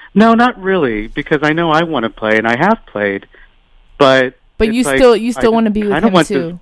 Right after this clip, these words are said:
Speaker 1: this, I just want this guy to want me <laughs> sexually. And I just don't know if there's anything that I can do. I mean, you know, it's just kind of like, I,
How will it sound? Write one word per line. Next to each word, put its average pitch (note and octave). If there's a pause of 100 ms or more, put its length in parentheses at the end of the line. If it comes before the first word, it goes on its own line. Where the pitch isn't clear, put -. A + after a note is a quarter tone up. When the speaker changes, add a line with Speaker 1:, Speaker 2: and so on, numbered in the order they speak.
(120)
Speaker 1:
this, C#3
I B2+
just F#3+
want C#3
this A#2
guy A2+
to A2
want G2+
me F#2 (340)
<laughs> -
sexually. G#2+ (840)
And B2+
I C3
just C#3+
don't D#3
know A#2+
if B2
there's A#2+
anything A#2+
that A2
I G#2+
can G#2
do. G#2+
I A#2+
mean, G#2+ (720)
you B2
know, A2+
it's A2
just A#2+
kind A#2+
of A2+
like, A#2 (1080)
I, C3